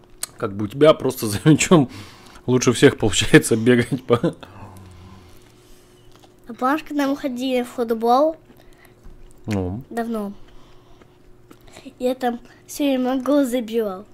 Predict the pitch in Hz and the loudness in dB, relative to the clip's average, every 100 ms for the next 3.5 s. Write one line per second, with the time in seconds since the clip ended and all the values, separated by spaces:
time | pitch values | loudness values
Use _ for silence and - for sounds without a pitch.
0 | - 110 101 92 - - - - - - | -8 -2 0 -2 -4 -20 -20 -20 -20 -20
1 | _ - - - - 123 123 156 139 151 | _ -20 -20 -12 -2 0 2 2 4 4
2 | 143 - 170 - 139 202 220 175 151 131 | 4 2 2 2 -2 -2 -2 -6 -2 -2
3 | 127 117 110 - | 0 0 -2 -4